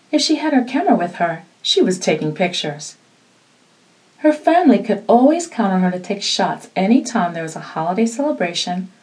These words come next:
or birthday party. When she took family vacations or vacations with her and friends, she always had her camera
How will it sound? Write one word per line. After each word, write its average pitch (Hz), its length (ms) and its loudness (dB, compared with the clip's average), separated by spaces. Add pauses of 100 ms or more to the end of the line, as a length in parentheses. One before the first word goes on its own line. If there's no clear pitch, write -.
(140)
or 349 80 -6
birthday 349 400 -2
party. 175 460 2 (2000)
When 262 120 10
she 262 200 4
took - 260 2
family 208 280 2
vacations 190 640 0
or 180 60 -4
vacations 202 540 0
with 185 160 0
her 208 320 2 (300)
and 180 220 0
friends, 165 540 0 (340)
she - 220 -8 (100)
always 196 460 4
had 170 140 -4
her 160 100 -8
camera 180 500 -2